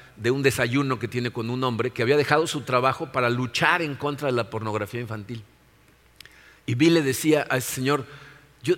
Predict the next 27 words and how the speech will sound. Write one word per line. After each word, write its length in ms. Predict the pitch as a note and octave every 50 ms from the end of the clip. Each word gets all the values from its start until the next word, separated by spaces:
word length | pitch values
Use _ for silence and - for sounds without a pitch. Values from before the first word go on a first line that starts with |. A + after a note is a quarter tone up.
| - - -
nada 200 | C3 C#3+ D3+ D3+
más 200 | D#3+ F3 D#3+ D#3+
no 100 | F3+ D#3
puedo 260 | - E3 F3 E3+ E3+
entender 720 | E3+ D#3+ C3+ - - B2+ A#2+ A2+ A2 A2+ A2 A#2+ G#2+ G2+ - - - -
cómo 200 | - E3 F#3 E3+
puede 280 | - - F#3 F3 E3+
dormir 580 | D3+ C#3+ C3 B2 B2 B2 B2+ B2+ C#3+ D3+ D3+ C#3
una 180 | C#3+ C#3+ C3+
persona 640 | - - B2 G#2+ G2+ - - B2+ A#2+ G#2 G#2 A2+ - - _ _ _ _ _ _ _ _ _ _ _ _ _ _ _
que 100 | - C3
se 120 | - B2+ B2
dedica 340 | B2+ C3 C3+ E3 - F3+
a 20 | D#3
hacer 160 | - E3 E3
una 160 | E3 D#3+ D3+
cosa 240 | - E3 D#3 - E3
así. 200 | C#3 - - C#3 - - _ _ _ _ _ _ _ _ _ _ _ _ _ _ _ _ _ _ _ -
O 20 |
sea, 120 | - - A#2+
¿cómo, 200 | - - F#3 -
cómo, 240 | - E3+ F#3 A#3 A#3+
cómo 300 | - - F3+ G#3 A3 G#3
duerme 320 | F#3 F#3 G3+ G#3 G3 G#3+
en 80 | G3+ G3
la 80 | F3+ E3+
noche?". 340 | F3 G3+ G3+ - - -